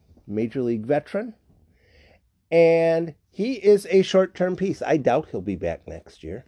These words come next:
And if he is back next year, it won't be from being a continuous Cub. He would probably be let go in free agency and then potentially brought back. But I doubt there's any case of the Cubs saying,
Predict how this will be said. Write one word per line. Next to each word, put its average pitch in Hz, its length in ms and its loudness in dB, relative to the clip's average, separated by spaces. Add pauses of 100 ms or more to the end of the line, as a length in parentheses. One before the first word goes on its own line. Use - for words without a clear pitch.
(280)
And 185 120 2
if 151 80 2
he 135 120 4
is 190 200 6
back 147 260 4
next 131 340 -2
year, 147 140 2
it 131 180 4
won't 139 300 2
be 143 160 2
from 123 300 -2
being 135 320 2
a 117 160 0
continuous 131 800 0
Cub. 87 440 -4 (560)
He 123 160 -4
would 104 220 0
probably 117 640 -2
be 98 540 -2 (640)
let 139 460 6
go 151 260 6
in 135 160 4
free 139 300 -2
agency 123 720 -2
and 113 180 0
then 113 220 0
potentially 117 640 -8
brought 85 400 -6
back. 73 320 -12 (520)
But 123 180 4
I 117 160 4
doubt 113 540 4
there's 120 240 -4
any 110 260 0
case 107 400 -8
of 101 320 -8
the 101 80 -12
Cubs 98 400 -10
saying, 98 380 -4